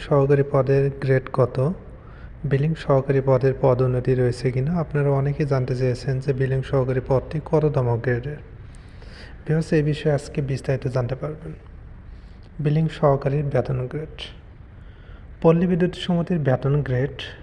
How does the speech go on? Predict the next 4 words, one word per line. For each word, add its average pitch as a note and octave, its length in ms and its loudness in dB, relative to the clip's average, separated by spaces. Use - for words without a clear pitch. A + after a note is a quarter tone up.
অন্য D3+ 200 2
সকল D3 300 0
চাকরির C3+ 520 2
বেতন C3+ 260 2